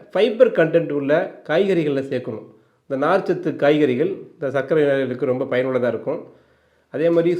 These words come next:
சுவைகள்ல பார்த்தோம்னா, கசப்பும் துவர்ப்பும் உள்ள உணவுகளை எடுத்துக்கிறது அவங்களுக்கு ரொம்ப பயனுள்ளதா இருக்கும். இப்படி நிறைய விஷயங்கள் வாழ்வியல் முறையில வந்து நிறைய பயன்படுத்தணும். அதே மாதிரி வாக்கிங் போறதோ, அந்த வாக்கிங்கும் குறிப்பா இந்த வியர்க்கும்படியான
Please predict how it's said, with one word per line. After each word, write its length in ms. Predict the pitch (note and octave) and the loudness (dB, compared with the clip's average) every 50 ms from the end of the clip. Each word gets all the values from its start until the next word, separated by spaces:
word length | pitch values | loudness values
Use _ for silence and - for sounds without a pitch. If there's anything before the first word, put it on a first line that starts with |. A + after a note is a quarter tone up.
| - - | -2 -2
சுவைகள்ல 520 | F3+ G3 B3 B3+ A#3+ B3+ B3 A#3+ A3+ G3+ - - | 4 6 6 6 8 8 6 6 6 2 2 2
பார்த்தோம்னா, 560 | D#3+ D#3 - F3 D3+ C#3+ C3+ D3+ F#3+ A#3+ B3 - - - - _ _ _ _ _ _ _ _ _ _ _ - | 2 2 2 0 -2 0 0 0 0 0 -4 -8 -14 -20 -20 _ _ _ _ _ _ _ _ _ _ _ 0
கசப்பும் 560 | A3+ - - A#3+ A#3 G#3+ - - A3+ C4 C4 - - - - G#3+ | 0 2 4 2 2 2 4 4 4 4 2 -2 -8 -8 -6 -4
துவர்ப்பும் 500 | G3 A3+ B3+ B3+ - - B3 A#3 A3+ G#3+ | 4 6 6 6 4 2 0 0 2 2
உள்ள 180 | F#3+ E3+ D#3+ E3 F3+ G#3+ A#3 - - - - - - | 2 2 4 4 4 4 2 0 -4 -10 -16 -16 -6
உணவுகளை 640 | D3 D3+ E3 G3 G#3 G3+ G3+ F3 D#3 D#3+ D#3 - - | -2 0 4 4 4 4 4 4 2 2 2 0 -4
எடுத்துக்கிறது 840 | C#3 C#3+ D3+ D3 - E3 D3+ D3 C3 B2+ C3 F3 G#3+ A3+ - - - | -4 -4 -2 -2 -4 -2 -2 0 0 0 0 0 -2 -2 -2 -6 -8
அவங்களுக்கு 360 | - C3+ C#3 C#3 C3+ C3 C3+ | -6 -4 -4 -2 -2 -2 -2
ரொம்ப 120 | C#3+ D#3+ D3 A#2+ | -2 -2 -2 0
பயனுள்ளதா 400 | C3+ C3 C#3 C#3 C3+ C#3 B2+ B2 | 0 0 0 2 0 2 2 2
இருக்கும். 260 | A2+ A2 - - - - - - _ _ _ _ | 0 0 -4 -6 -12 -16 -18 -20 _ _ _ _
இப்படி 240 | - D#3 - F3 E3 | -14 -14 -8 -8 -4
நிறைய 300 | D3 C#3+ D3+ G3 B3 A#3+ | -2 0 2 4 4 4
விஷயங்கள் 380 | A3+ G3+ - A3 A3 A3+ A3 F#3 | 4 4 2 0 2 2 2 2
வாழ்வியல் 500 | C#3 C#3+ D#3 F3+ A3+ B3 B3+ C4 A#3+ A3 | 2 2 4 6 6 4 4 2 2 2
முறையில 360 | G3+ F#3 F3+ F3+ F3+ F3 E3 | 2 2 4 4 4 4 4
வந்து 220 | D#3+ D#3 E3 G3 | 4 2 2 2
நிறைய 280 | F3 D#3 C#3+ D3+ E3+ F3 E3+ - | 2 2 2 4 4 2 2 4
பயன்படுத்தணும். 580 | D3 D3 D#3 D#3 C#3+ - - C3 C3+ D3+ E3+ - - - - _ _ _ | 2 2 2 2 0 0 -2 -2 -2 -2 -2 -6 -10 -18 -20 _ _ _
அதே 180 | - C3 D3+ D#3 | -6 -4 -2 0
மாதிரி 180 | D#3+ D#3+ D#3+ D3+ | 0 0 0 0
வாக்கிங் 440 | C3+ C#3 D3+ D3 - F#3 E3 D#3+ C#3+ - | 2 2 2 2 2 0 0 0 0 0
போறதோ, 320 | C#3 C3 C3 B2 B2 C#3 D#3 - - - - _ _ _ _ _ | -2 -2 0 0 0 0 0 -2 -6 -14 -20 _ _ _ _ _
அந்த 100 | - C#3 C#3 D3 | -6 -2 0 2
வாக்கிங்கும் 440 | E3 F3 F3 G#3 G3+ G#3 G#3 G3+ - F3 | 2 2 2 4 6 6 6 6 4 2
குறிப்பா 480 | E3+ F3+ F3 F3+ G3 F#3+ F3 - - | 2 2 4 4 4 4 4 2 -2
இந்த 140 | C#3+ C3+ C3 | -2 -2 0
வியர்க்கும்படியான 840 | C3 D3+ G3 A3 G#3+ - A#3 A#3 G#3 G#3 G3+ G3 G3 F#3+ F#3 F#3 F3+ | 6 10 10 10 10 8 4 2 4 4 4 6 6 6 6 6 6